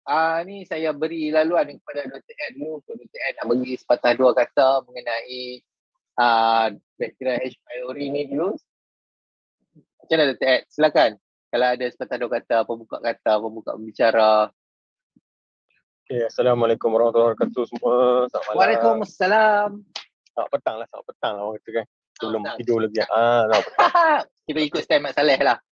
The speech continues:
Speaker 2: Ah, kita, malam ni kita cerita pasal H. pylori. Okey, kalau, kalau ikutkan, ah, bidang perubatan lah yang dia
Speaker 1: Hmm.
Speaker 2: ada sekarang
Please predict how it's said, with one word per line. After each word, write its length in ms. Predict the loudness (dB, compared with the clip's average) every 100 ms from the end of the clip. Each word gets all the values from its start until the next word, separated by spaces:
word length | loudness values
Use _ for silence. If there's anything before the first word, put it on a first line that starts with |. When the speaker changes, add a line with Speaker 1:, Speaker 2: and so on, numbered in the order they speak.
| _
Speaker 2:
Ah, 380 | -4 0 0 0 -4 _ _ _ _
kita, 200 | -4 0 0 -2 _ _ _ _ _
malam 320 | 0 2 0
ni 160 | 0 -4
kita 80 | -14
cerita 140 | -20 -6
pasal 240 | -4 0
H. 240 | 0 0 0
pylori. 480 | 0 2 2 -2 -6
Okey, 240 | -10 -2 -2 -2 _ _ _ _ _
kalau, 400 | -4 0 -2 -4 -10 _ _ _ _ _
kalau 320 | 0 0 0
ikutkan, 480 | -4 -8 -2 -4 -4 -14 _ _ _ _ -2
ah, 240 | 0 0 -2 _ -4
bidang 160 | -2 -2
perubatan 480 | -4 -6 -4 -8
lah 140 | -8 -10 -14 -10
yang 160 | -8 -8 _
dia 160 | 2
Speaker 1:
Hmm. 80 | 2
Speaker 2:
ada 80 | 0
sekarang 320 | 0 2 2